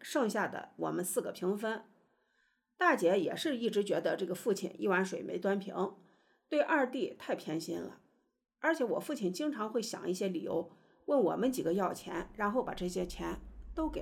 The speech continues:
二哥。三哥一分钱没捞着，想想确实让人气愤。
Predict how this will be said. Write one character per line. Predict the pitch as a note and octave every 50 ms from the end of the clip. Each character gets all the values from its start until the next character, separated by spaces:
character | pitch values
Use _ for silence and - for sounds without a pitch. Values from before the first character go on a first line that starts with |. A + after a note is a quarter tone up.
| - -
二 | G#3+ G3 F3+
哥。 | - A3+ A3+ A#3 A#3 - - - - - - - - - - -
三 | - - D#4+ D#4 D4+
哥 | D4+ D4+ C#4+
一 | C4+ C#4 C4
分 | C#4 B3+
钱 | B3 B3+
没 | A#3+ B3
捞 | A#3+ A#3+ B3+ B3
着， | A3+ E3+ G3 A3+ A#3+ - - - -
想 | - - - E3 E3+
想 | F#3 - - - -
确 | - - - A#3+
实 | G#3 - C4
让 | C#4 G#3
人 | - - -
气 | - - -
愤。 | - - - -